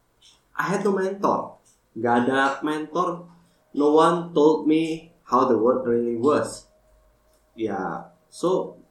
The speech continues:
wajar aja dong kalau I have no idea gitu. I had no idea.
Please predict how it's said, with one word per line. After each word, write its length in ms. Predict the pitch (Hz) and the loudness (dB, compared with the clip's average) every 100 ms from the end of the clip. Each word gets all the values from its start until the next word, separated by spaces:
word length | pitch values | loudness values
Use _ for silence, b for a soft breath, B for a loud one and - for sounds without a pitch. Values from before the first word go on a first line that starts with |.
| _ _ - | _ _ -12
wajar 400 | 107 113 117 156 | -8 -4 -2 2
aja 80 | |
dong 240 | 180 151 - | 2 2 0
kalau 320 | 120 110 101 - | -2 -2 -2 -2
I 160 | 104 | -2
have 240 | 120 143 156 | -4 -6 -4
no 160 | 147 | -2
idea 400 | 123 123 123 139 | -4 -2 -2 -2
gitu. 320 | - 98 - - _ _ _ _ | -4 -8 -14 -20 _ _ _ _
I 160 | - 104 | -4 -4
had 320 | 113 120 120 | -2 -4 -2
no 160 | 120 113 | -4 -2
idea. 320 | 117 107 | -2 -2